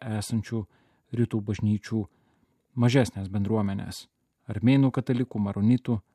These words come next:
ar chaldėjų apeigų katalikų. Sirijoje yra ir nedidelė lotynų apeigų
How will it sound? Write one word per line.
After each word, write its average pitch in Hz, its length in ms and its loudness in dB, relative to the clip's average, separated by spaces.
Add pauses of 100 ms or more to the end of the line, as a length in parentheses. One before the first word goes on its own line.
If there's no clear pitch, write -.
(160)
ar 117 200 -2
chaldėjų 101 640 -2
apeigų 98 400 -4
katalikų. 95 560 -8 (1000)
Sirijoje 165 640 2
yra 143 320 0
ir 131 240 0
nedidelė 127 600 4
lotynų 131 440 2
apeigų 107 320 -2